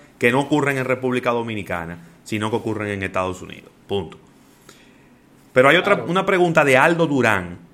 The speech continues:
Speaker 1: que nos está escribiendo desde Elizabeth, New Jersey, y dice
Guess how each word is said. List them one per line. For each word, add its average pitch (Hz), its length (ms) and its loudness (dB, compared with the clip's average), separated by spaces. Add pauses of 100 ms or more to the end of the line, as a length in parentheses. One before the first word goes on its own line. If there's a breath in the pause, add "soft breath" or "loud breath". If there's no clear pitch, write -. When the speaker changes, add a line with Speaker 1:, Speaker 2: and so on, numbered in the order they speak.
(300)
Speaker 1:
que 104 260 2
nos 107 160 -4
está 107 200 -2
escribiendo 131 500 -2
desde 110 220 -2
Elizabeth, 113 440 0
New 104 160 -4
Jersey, 90 380 -4 (300 loud breath)
y 120 80 -2
dice 123 440 -2